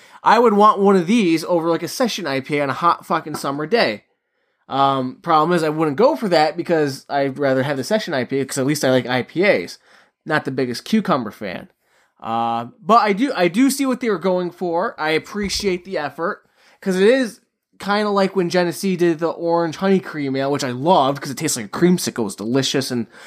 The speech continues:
I saw that as a great, refreshing beer to have on a summer day. So I, I, I could, s-, you know, like I said, I can see what they're going for with this. Um, it's not really my taste.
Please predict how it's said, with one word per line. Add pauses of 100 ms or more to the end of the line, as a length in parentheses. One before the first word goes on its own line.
(260)
I
saw
that
as
a
great,
refreshing
beer
to
have
on
a
summer
day. (640)
So
I,
I,
I
could,
s-, (140)
you
know,
like
I
said,
I
can
see
what
they're
going
for
with
this.
Um,
it's
not
really
my (140)
taste.